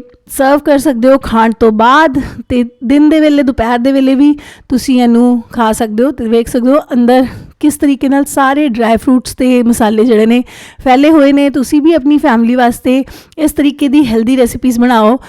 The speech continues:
ਘਰ 'ਚ ਰੈਡੀ ਕਰੋ ਤਾਂ ਕਿ ਤੁਹਾਡੀ ਫੈਮਿਲੀ ਇੰਜੋਏ ਕਰ ਸਕੇ। ਤੇ ਮੈਨੂੰ ਕੁਮੈਂਟ ਕਰਕੇ ਜ਼ਰੂਰ ਦੱਸਣਾ ਕਿ ਤੁਹਾਨੂੰ ਮੇਰੀ ਇਹ ਮਸਾਲਾ ਗੁੜ ਦੀ ਰੈਸਿਪੀ ਕਿਹੋ ਜਿਹੀ ਲੱਗੀ। ਜੇ ਤੁਹਾਨੂੰ ਇਹ ਰੈਸਿਪੀ ਪਸੰਦ ਆਈ ਹੋਏ ਤਾਂ ਵੀਡੀਓ ਨੂੰ ਲਾਈਕ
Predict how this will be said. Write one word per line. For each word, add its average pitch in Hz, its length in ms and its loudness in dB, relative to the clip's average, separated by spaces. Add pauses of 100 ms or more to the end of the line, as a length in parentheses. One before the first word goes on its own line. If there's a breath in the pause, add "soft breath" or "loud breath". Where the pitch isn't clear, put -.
(340 loud breath)
ਘਰ 302 140 2
'ਚ 302 200 -8
ਰੈਡੀ 302 280 0
ਕਰੋ 285 340 2
ਤਾਂ 269 200 -4
ਕਿ 254 240 -4
ਤੁਹਾਡੀ 240 300 -2
ਫੈਮਿਲੀ 220 380 0
ਇੰਜੋਏ 262 420 2
ਕਰ 294 160 0
ਸਕੇ। 294 440 -2 (400 loud breath)
ਤੇ 269 140 -4
ਮੈਨੂੰ 254 420 2 (160)
ਕੁਮੈਂਟ 285 260 0
ਕਰਕੇ 285 240 -2
ਜ਼ਰੂਰ 262 320 4
ਦੱਸਣਾ 294 400 2
ਕਿ 311 120 -6
ਤੁਹਾਨੂੰ 262 340 0
ਮੇਰੀ 254 260 2
ਇਹ 254 60 2
ਮਸਾਲਾ 247 420 0
ਗੁੜ 247 200 2
ਦੀ 247 140 2
ਰੈਸਿਪੀ 233 360 0
ਕਿਹੋ 233 300 0
ਜਿਹੀ 277 200 0
ਲੱਗੀ। 262 300 0 (420 loud breath)
ਜੇ 285 120 0
ਤੁਹਾਨੂੰ 302 540 0
ਇਹ 294 120 0
ਰੈਸਿਪੀ 269 320 -2
ਪਸੰਦ 262 480 0
ਆਈ 302 140 4
ਹੋਏ 285 300 4
ਤਾਂ 254 140 0
ਵੀਡੀਓ 226 260 4
ਨੂੰ 233 140 4
ਲਾਈਕ 240 240 -2